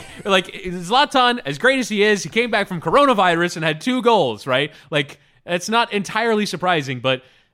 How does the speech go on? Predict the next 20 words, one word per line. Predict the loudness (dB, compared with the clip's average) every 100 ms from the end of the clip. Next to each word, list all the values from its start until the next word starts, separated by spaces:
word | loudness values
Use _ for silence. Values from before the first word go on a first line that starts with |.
| _ _
a | -18
thirty-eight-year-old | -12 -6 -2 -2 0 -2 -6 -8 -2 0 0 -2
player, | -2 0 0 -2 -6 _ _ _ _ _
it's | -4 -2
a |
little | -4 -2 0 2 4 4 2
bit | 2 2 0
much | -2 0 0 -2
to | -8
say | -2 -2
over | 0 -4
thirty-eight | -4 -2 0 0 -2
games | -4 -6 -6
that | -6
you | -6
can | -6 -4
rely | -4 0 2 2
on | -2
this | -6 -6
player | -4 -2 -4